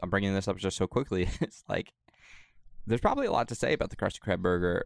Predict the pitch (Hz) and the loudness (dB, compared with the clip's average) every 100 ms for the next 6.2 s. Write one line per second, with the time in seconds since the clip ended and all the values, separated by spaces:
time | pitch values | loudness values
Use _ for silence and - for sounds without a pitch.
0 | - 104 - 101 - 117 113 110 98 95 | -2 -4 -2 -4 0 0 2 2 2 2
1 | 87 87 123 110 - - - 98 101 92 | 2 2 2 0 -4 -6 -6 0 0 0
2 | - - - _ - _ - 131 156 170 | -6 -20 -20 _ -20 _ -8 0 2 2
3 | 156 - _ _ _ _ 104 117 - 147 | -2 -10 _ _ _ _ -2 0 2 2
4 | 123 120 117 107 107 101 - 92 - 101 | 4 2 2 4 4 4 2 -2 -2 -2
5 | 95 92 90 - 92 92 85 - 95 87 | 2 2 2 -2 -4 -4 -4 -4 -2 -2
6 | 90 | -4